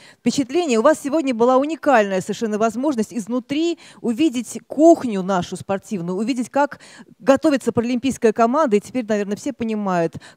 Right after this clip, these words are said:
какой, каким потом, какой порой кровью даются наши медали, как наши дзюдоисты, ребята, отстаивают честь страны на международных соревнованиях. Спасибо ещё раз всем.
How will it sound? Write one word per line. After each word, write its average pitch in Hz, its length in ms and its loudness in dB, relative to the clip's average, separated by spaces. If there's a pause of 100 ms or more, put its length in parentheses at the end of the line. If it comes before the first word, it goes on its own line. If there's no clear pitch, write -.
(120)
какой, 254 460 0
каким 254 360 -2
потом, 262 420 2
какой 220 240 0
порой 226 260 4
кровью 240 540 0
даются 202 380 0
наши 208 200 -2
медали, 202 540 0 (220)
как 220 220 0
наши 202 360 0
дзюдоисты, 196 600 -2
ребята, 170 360 -4
отстаивают 170 680 -2 (220)
честь 277 240 2
страны 233 520 4 (160)
на 202 60 -4
международных 196 480 0
соревнованиях. 170 800 -6 (320)
Спасибо 254 460 -2
ещё 226 200 -2
раз 196 160 -2
всем. 349 380 -6